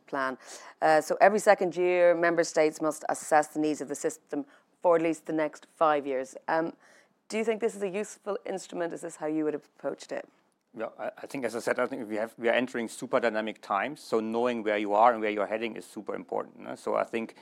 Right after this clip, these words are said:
Speaker 2: adding an extra layer of transparency and monitoring it, uh, with the help of the T S Os and D S Os is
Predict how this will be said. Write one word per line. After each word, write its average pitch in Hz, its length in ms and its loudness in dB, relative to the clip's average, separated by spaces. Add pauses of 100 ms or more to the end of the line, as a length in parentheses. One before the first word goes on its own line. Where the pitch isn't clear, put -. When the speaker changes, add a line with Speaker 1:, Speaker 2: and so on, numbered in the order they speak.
(360)
Speaker 2:
adding 123 220 -2
an 113 120 -6
extra 117 320 -4
layer 113 240 2
of 110 180 -2
transparency 117 800 -4
and 104 140 -6
monitoring 120 600 -4
it, 123 260 -6 (380)
uh, 101 60 -6
with 101 180 -8
the 101 60 -2
help 107 180 0
of 101 100 -6
the 85 100 -8
T 113 220 -6
S 104 140 -6
Os 104 180 -6
and 92 120 -8
D 110 140 -4
S 107 140 -6
Os 107 180 -8
is 98 140 -16